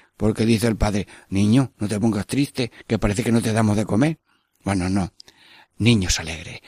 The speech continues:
Lo dice Jesús, y yo en, en su nombre os lo digo a vosotros. Niños, que seáis fuente de alegría, de confianza, y siempre obediente a los padres, queriéndolos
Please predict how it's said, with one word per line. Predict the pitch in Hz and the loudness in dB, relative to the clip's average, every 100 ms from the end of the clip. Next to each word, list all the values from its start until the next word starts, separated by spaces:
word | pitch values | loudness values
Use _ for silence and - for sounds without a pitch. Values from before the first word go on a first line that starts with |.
| - - | -20 -4
Lo | 110 101 | 2 4
dice | 104 127 | 4 2
Jesús, | 127 - 117 - - _ | 2 2 0 -2 -10 _
y | - | 0
yo | 101 | 6
en, | 110 - - | 6 4 0
en | 101 98 | 0 2
su | 92 101 | 2 2
nombre | 101 104 104 113 - - | 6 6 4 2 -2 -2
os | 98 | 0
lo | 92 | 2
digo | 101 | 2
a | 92 | 2
vosotros. | 78 95 - 104 - - | 0 -4 -4 -8 -10 -8
Niños, | - 104 92 87 - - - - - | 2 2 2 -2 -6 -16 -18 -18 -8
que | - 92 | -2 2
seáis | 101 92 | 2 2
fuente | 107 95 87 87 | 0 0 0 -2
de | 87 - - | -4 -6 -12
alegría, | 85 87 87 104 95 | -6 -4 0 0 0
de | 92 | -2
confianza, | 101 85 117 104 85 104 - _ - - - | -2 -2 0 0 -2 -8 -12 _ -18 -18 -6
y | - 95 | 0 2
siempre | - 95 90 92 | 2 0 0 -2
obediente | 87 90 92 87 87 | -2 -2 -2 -2 -4
a | |
los | 82 | -4
padres, | - 90 90 - - - - | -4 -4 -6 -10 -14 -16 -4
queriéndolos | 101 101 95 87 87 92 | 2 2 2 0 -2 -6